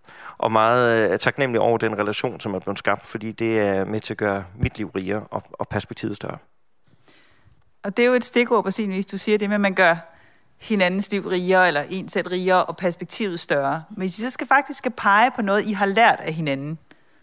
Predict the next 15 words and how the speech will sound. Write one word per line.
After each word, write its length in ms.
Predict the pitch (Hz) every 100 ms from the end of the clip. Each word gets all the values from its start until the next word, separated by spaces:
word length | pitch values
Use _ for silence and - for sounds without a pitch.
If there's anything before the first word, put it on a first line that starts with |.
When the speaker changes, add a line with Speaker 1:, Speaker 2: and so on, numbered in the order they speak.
| _ _ _ _ _ _ -
Speaker 2:
kunne 80 | 226
I 20 |
hver 160 | 247 247
især 260 | 247 240
pege 300 | 233 220 214
på 80 | 233
noget, 180 | 208 214
I 80 | 214
har 100 | 214
lært 300 | 208 202 -
af, 240 | 170 165 - _ _ _ _
af 140 | - 180
den 80 |
anden? 300 | 175 165 202 220 _ _ _ _ _ _ -
Susanne? 380 | - 190 202